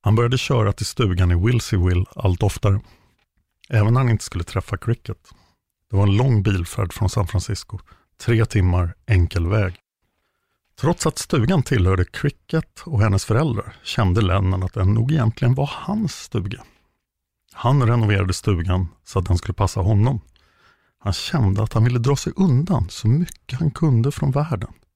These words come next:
Han ville vara helt sin egen, utan att vara beroende av någon annan. Trots allt oroar honom att han löste ut och använde Donalds bidrag. Om någon kom på honom var det ju bedrägeri.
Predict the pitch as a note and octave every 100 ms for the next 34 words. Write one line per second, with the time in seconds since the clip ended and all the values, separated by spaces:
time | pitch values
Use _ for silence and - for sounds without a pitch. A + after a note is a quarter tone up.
0 | _ _ _ _ G2+ A2 B2 C3 A#2+ -
1 | F3 D#3 - A#2+ C3 G2+ B2 F#2 - _
2 | _ - B2 - G2 G2+ G2+ G2 A2 C#3
3 | G2 E2 F2+ G2 D3 D3+ C#3+ B2 B2 G#2+
4 | _ _ _ _ _ _ _ _ _ -
5 | D3+ - - F#2 F2+ - C#3+ G2 D3 D#3+
6 | A2 F#2 F2+ G2+ G2+ G#2 - A#2 E3+ -
7 | - C3 G2 F#2 F#2 F#2 F#2 F#2+ F2 E2+
8 | E2+ F2 A2 A#2 B2 G2+ D3+ F#2 - -
9 | _ _ _ _ _ _ - A#2 G2+ G2
10 | A#2 D3 B2 F#3+ G3 G2 F#2 - _ _
11 | - G#2 G2 F2+ F#2 F2 F#2 E2+ G2 G#3+